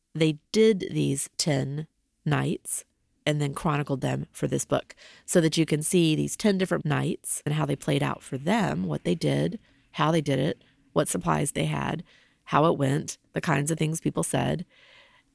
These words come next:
And so you could take any of these ten ideas that you found really interesting and replicate it with your own group, your own group of friends, or if you manage to start one or are already in one, with your own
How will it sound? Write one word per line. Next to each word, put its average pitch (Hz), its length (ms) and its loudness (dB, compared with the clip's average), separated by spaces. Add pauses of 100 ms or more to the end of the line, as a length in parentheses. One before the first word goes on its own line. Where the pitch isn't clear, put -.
And 196 220 4
so 214 100 4
you 202 180 6
could 214 140 2
take 180 300 2
any 262 260 2
of 202 60 4
these 185 200 4
ten 185 160 0
ideas 160 440 2
that - 120 -2
you 151 100 -2
found 147 280 -2
really 147 180 -4
interesting 220 560 -4 (580)
and 160 140 0
replicate 170 460 0
it 214 220 -2
with 170 320 2 (220)
your 196 160 2
own 247 180 2
group, - 380 -4
your 170 160 -2
own 147 140 0
group 170 180 -4
of 214 100 -2
friends, 160 560 -2 (260)
or 170 360 4 (140)
if 151 180 -2
you 135 240 0 (100)
manage 147 420 0
to 175 80 0
start - 240 0
one 196 160 2
or 165 100 2
are - 60 -2 (120)
already 170 240 0
in 269 160 -2
one, 208 220 0
with 196 200 -2
your 202 140 -2
own 190 340 0